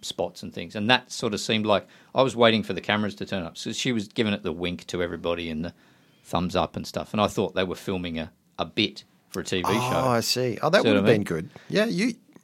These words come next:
Speaker 2: you could have directed this, I think.
Speaker 1: <clears throat> N-,
Speaker 2: Would have
Speaker 1: no,
Speaker 2: been be-,
Speaker 1: I could
Speaker 2: better film.
Speaker 1: <laughs> No, no, no.
Speaker 2: Um,
Speaker 1: Um, yeah, go on.
Speaker 2: Oh, what did you think of the scene? I thought it was, I thought it was kind of funny, like, how creepy the, the guys were in, in this movie.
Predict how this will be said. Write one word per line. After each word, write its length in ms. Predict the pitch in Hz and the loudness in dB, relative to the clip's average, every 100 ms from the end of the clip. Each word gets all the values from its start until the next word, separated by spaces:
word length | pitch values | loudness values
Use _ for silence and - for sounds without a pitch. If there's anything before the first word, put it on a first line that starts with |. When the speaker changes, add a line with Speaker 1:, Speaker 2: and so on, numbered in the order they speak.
| _ | _
Speaker 2:
you 120 | 214 285 | -4 -2
could 140 | - | -2
have 100 | 90 | -2
directed 460 | 87 107 123 - - | -2 -2 -2 -8 -6
this, 220 | - - | -6 -6
I 60 | - | -8
think. 380 | 190 170 - - | -8 -8 -10 -14
Speaker 1:
<clears throat> 80 | - | -12
N-, 200 | 123 113 - | -8 -8 -2
Speaker 2:
Would 100 | 104 | 0
have 60 | 110 | 4
Speaker 1:
no, 60 | |
Speaker 2:
been 60 | 113 | 4
be-, 80 | 101 | 4
Speaker 1:
I 60 | 92 | 2
could 240 | - 110 | 2 4
Speaker 2:
better 160 | 123 113 | 6 6
film. 380 | - 117 92 87 | 4 2 2 0
Speaker 1:
<laughs> 40 | |
No, 180 | 85 82 | 0 0
no, 160 | 80 82 | -2 -4
no. 120 | - - _ - - - - - _ | -6 -10 _ -20 -20 -20 -20 -20 _
Speaker 2:
Um, 180 | - 110 | 4 6
Speaker 1:
Um, 260 | 107 107 101 | 6 4 -2
yeah, 220 | 104 95 | 4 4
go 180 | 90 90 | 4 0
on. 160 | 85 90 - _ _ _ - | -2 -8 -18 _ _ _ 6
Speaker 2:
Oh, 340 | 196 214 208 | 10 10 10
what 140 | 220 | 6
did 120 | 302 285 | 2 0
you 60 | |
think 180 | 277 233 | 0 2
of 100 | 190 | 2
the 100 | 170 | 4
scene? 460 | 156 - 156 151 147 | 4 6 8 8 6
I 140 | - | 4
thought 180 | 147 135 | 4 4
it 80 | 110 | 4
was, 300 | 101 - - - - _ _ 120 | 0 -2 -4 -8 -20 _ _ 0
I 80 | |
thought 180 | 123 113 | 4 4
it 80 | 98 | 4
was 120 | 95 | -2
kind 220 | - 98 | 0 0
of 80 | 90 | 0
funny, 320 | - 98 90 85 | 0 0 0 0
like, 160 | 92 - | -2 0
how 180 | 95 | 0
creepy 460 | - - 98 92 85 | 0 2 2 2 -2
the, 240 | 85 82 - - | -2 -4 -6 -6
the 80 | 95 | 0
guys 380 | 92 87 90 90 | 4 4 2 0
were 200 | 80 80 | 0 0
in, 140 | 80 - - | -2 -6 -6
in 140 | 87 | -2
this 200 | 85 - | -2 -2
movie. 560 | 90 82 85 80 80 | -2 0 -2 -4 -8